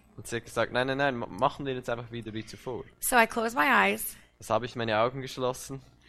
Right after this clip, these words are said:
Speaker 2: And I get the name Shadrach.
Speaker 1: Ähm, und der Name Shadrach, ähm, ist hochgekommen.
Speaker 2: And I'm thinking, „God, this is the same Bible chapter.“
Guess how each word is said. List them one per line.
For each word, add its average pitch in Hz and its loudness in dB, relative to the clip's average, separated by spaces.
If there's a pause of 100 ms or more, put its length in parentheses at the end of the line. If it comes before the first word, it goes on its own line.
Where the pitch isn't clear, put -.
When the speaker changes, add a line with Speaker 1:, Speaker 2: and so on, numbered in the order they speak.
(160)
Speaker 2:
And 208 0
I 214 4
get 220 -2
the 240 -2
name 202 0 (100)
Shadrach. 170 0 (1800)
Speaker 1:
Ähm, 98 4
und 107 -8
der 117 0
Name 113 4 (760)
Shadrach, 110 -2 (360)
ähm, 90 -2 (480)
ist - -16
hochgekommen. 95 -10 (1040)
Speaker 2:
And 233 4
I'm 233 6
thinking, 226 -4
„God, 262 4
this 269 -4
is 320 -8
the 277 -8
same 226 -2
Bible 269 0 (240)
chapter.“ 190 -6